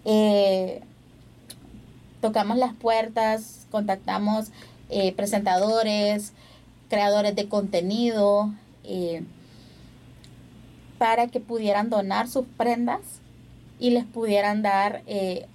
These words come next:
una segunda oportunidad de vida y de crear nuevas historias, ¿verdad? Entonces ahora, eh, tenemos el bazar que va, va a iniciar este veintinueve de abril a partir de las seis y media P M.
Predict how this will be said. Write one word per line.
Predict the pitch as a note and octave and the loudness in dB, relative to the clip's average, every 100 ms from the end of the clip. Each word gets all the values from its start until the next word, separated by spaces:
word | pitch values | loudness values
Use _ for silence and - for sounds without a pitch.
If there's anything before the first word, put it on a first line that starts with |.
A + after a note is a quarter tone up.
| - | -6
una | G#3+ A3 | -2 -2
segunda | A3 G#3+ G#3+ G#3 | -2 -2 0 -2
oportunidad | G#3 G3+ G3 F#3 F#3 F3+ | -2 -4 -2 0 0 0
de | F3+ | -2
vida | G3+ G#3 G#3 | -2 0 0
y | G3 | 0
de | F#3 F3+ | -2 -2
crear | F3+ F3+ | 0 0
nuevas | G3+ G3+ G3 | 0 -2 -4
historias, | F#3 - F3+ - - - | -8 -8 -6 -6 -8 -18
¿verdad? | - - - - - - - - | -20 -20 -20 -20 -20 -20 -20 -6
Entonces | G#3+ G#3 A#3 | -2 0 0
ahora, | A#3+ G#3 G#3 G#3+ A#3 C4+ - - - | 2 2 2 2 2 -2 -6 -20 -16
eh, | - G3 F#3+ | -4 -2 0
tenemos | G3 F#3+ G3+ A3 | -2 0 -2 0
el | B3+ | 2
bazar | B3+ B3 - B3+ B3+ | 2 0 0 2 0
que | C#4 B3 | -2 -4
va, | G3+ G3+ | 0 2
va | G#3 G#3 G3 | 2 0 0
a | G3 | -2
iniciar | G3+ G#3+ - B3 A#3 A3 | 0 -4 -2 0 2 0
este | A3+ - G#3+ G3+ | -4 -6 -4 -2
veintinueve | G3 G#3 G#3 G#3+ G3+ G3+ G3+ G#3 | 0 0 0 -2 -2 0 2 2
de | A3 | 2
abril | A3 G#3+ B3+ C4 | 0 2 0 0
a | A#3+ | 0
partir | G#3+ F#3 G3 F3 | 0 -2 -2 -6
de | F3+ | -2
las | G3+ G#3 | 0 0
seis | G#3 G#3 G#3 - - | -2 -4 -4 -8 -10
y | G#3+ | -4
media | G#3 G#3 G#3 | -2 0 -2
P | G#3 G#3+ A3 | -2 -2 0
M. | A3 A3 D4+ | -2 -4 -6